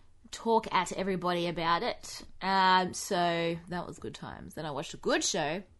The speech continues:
That was nice. Um, <laughs> spoiler alert, I've already told you what both of these shows are. Uh, yeah, otherwise, good week. I played a little bit of Spidey myself. I've been dabbling in the arts of webbery.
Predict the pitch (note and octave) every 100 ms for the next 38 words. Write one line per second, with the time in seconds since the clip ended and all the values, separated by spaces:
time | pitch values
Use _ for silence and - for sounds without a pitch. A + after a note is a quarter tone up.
0 | - - - F3 F3 C3+ C3 - - -
1 | - - - - - E3 D#3+ D#3 D3+ D#3
2 | E3 _ - - - - C#3+ G#2+ B2+ -
3 | C3 A2+ F3+ D#3 C#3+ D3 D#3 D#3 D3 -
4 | D3+ C#3+ - D#3 E3+ D3 F#3 - - -
5 | - - - _ - A#3 A#3+ A#3+ G3+ C4
6 | F#4+ - C4+ C4+ G#3 G#3 B3+ C#4 - -
7 | - C4+ A#3 F#3+ D#4+ D4 - F#3+ F#3 F3
8 | E3+ F3+ - - - F#3+ G3 A#3+ C4+ G#3+
9 | - A#3+ E4+ F#4+ - - - G3 F3+ F#3
10 | F#3 F3 E3+ E3+ F3+ F3 E3+ E3+ D#3 C#3+
11 | F#3+ _ _ _ - _ _ _ _ _
12 | _ F#3 G3 - F#3 F3+ F3 E3+ F#3+ F#3+
13 | D4+